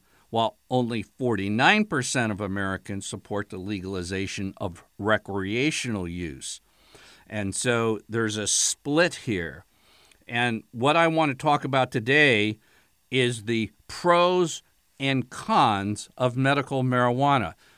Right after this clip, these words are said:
Now, remember, I began this broadcast with three times mentioning facts. You need to have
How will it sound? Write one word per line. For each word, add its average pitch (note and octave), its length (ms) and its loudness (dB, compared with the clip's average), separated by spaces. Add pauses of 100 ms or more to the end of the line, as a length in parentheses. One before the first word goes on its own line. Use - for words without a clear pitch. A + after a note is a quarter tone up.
(200)
Now, C3 380 4
remember, F3+ 560 4
I B2+ 100 4
began D#3 540 2 (240)
this C3+ 180 0
broadcast C3+ 760 4
with A2 180 -4
three F3+ 220 2
times B2+ 500 2
mentioning C3 600 0 (340)
facts. - 800 0 (380)
You A#2+ 160 -4
need D#3+ 400 2
to F3+ 100 0
have A#2 560 0